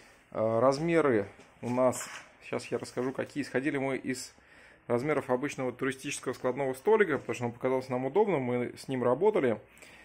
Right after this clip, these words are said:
И мы немножко их подкорректировали, поскольку у нас все профиля трехметровые идут, соответственно,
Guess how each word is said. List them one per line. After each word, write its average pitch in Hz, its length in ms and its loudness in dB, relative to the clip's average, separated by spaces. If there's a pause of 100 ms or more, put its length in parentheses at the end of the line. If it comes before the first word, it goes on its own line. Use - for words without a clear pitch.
(340)
И 175 160 -2
мы 170 180 4
немножко 160 320 0
их 156 100 0
подкорректировали, 147 760 2
поскольку - 320 -6
у 147 40 0
нас 143 100 -2
все - 240 0
профиля 147 560 2
трехметровые 147 840 4
идут, 117 260 0 (120)
соответственно, 147 800 2